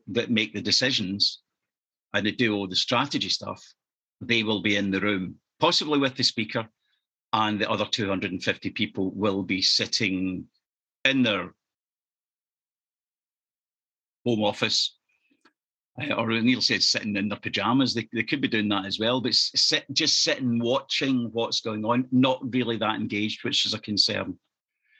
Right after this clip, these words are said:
Uh, are they gonna be as effective as they were previously? I don't think so.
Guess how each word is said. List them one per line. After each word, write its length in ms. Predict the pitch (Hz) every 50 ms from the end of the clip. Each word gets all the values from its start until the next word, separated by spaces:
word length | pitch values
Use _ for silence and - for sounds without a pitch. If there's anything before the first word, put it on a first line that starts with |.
| _ _ _ _ _ 101
Uh, 200 | 101 95 98 -
are 140 | - 120 120
they 80 | 110 101
gonna 160 | 117 113 110
be 60 | 101
as 100 | 107 104
effective 440 | 104 - - 110 110 - - 117 107
as 160 | 110 107 -
they 140 | - 113 104
were 760 | 101 95 92 95 95 113 107 110 110 110 113 113 110 110 110 - _ _ _ _ _ _ _
previously? 520 | - 135 123 135 131 - 135 123 139 131 -
I 80 | 110
don't 240 | 92 - 104 98 95
think 240 | - - 120 127 127
so. 300 | - 131 123 117 -